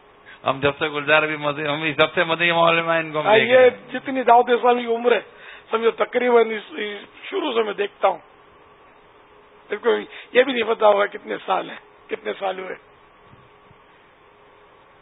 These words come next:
Speaker 2: داڑھی کالی تھی، ملے ہم کو داڑھی کے ساتھ ہیں یہ، داڑھی تھی۔ اب خدا جانے وہاں کے رکھی یا وہاں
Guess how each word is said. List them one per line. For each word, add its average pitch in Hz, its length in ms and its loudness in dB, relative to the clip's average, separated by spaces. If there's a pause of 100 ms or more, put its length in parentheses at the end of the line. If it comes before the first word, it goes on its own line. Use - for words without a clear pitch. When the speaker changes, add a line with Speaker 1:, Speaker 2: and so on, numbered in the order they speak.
(420)
Speaker 2:
داڑھی 226 240 4
کالی 196 320 0
تھی، 185 180 -16 (1200)
ملے 214 420 0
ہم 262 120 6
کو 254 140 6
داڑھی 233 260 4
کے 226 180 2
ساتھ 196 260 2
ہیں 160 60 -12
یہ، 151 120 -16 (1040)
داڑھی 196 280 2
تھی۔ 180 260 -12 (460)
اب 202 160 2
خدا 233 220 4
جانے 240 160 4
وہاں 208 240 4
کے 208 200 -2
رکھی 202 380 -6
یا 202 280 -2
وہاں 196 200 2